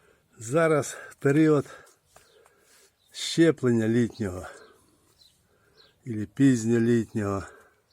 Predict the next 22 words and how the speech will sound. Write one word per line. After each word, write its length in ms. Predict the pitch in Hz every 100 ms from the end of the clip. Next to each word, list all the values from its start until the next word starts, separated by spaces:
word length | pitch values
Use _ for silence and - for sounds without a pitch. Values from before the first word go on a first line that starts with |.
| _ _ _ _ _ _ - _ _ -
Воно 220 | 165 160
розпочинається 840 | 139 - 131 - 135 123 117 -
десь 320 | 107 113 101 - - - - _ _ _
з 80 | -
середини 540 | - 123 117 117 113
липня, 460 | 143 196 175 - 123
з 60 |
п'ятнадцятого, 840 | - 135 - 139 127 127 131 117 120
двадцятого, 680 | 123 120 131 123 117 110 151
і 320 | 190 196 - _ _ _ _ _ _ _ _ _ _ _
йде 380 | 143 135 170 175
до, 300 | 139 147 139 - - - _ _ _ _ _ _ _ _ _ _ -
щепить 460 | - 143 170 151
можна 380 | 131 147 120 127
до 320 | 113 135 110 - - _ _ _ _
середини 760 | - - 147 143 131 135 131 110
вересня. 600 | 101 139 117 104 - 101
Я 260 | 98 127 123
в 340 | - _ _
тому 240 | 127 117
році 360 | 113 135 - 110
щепив, 480 | - 113 - 127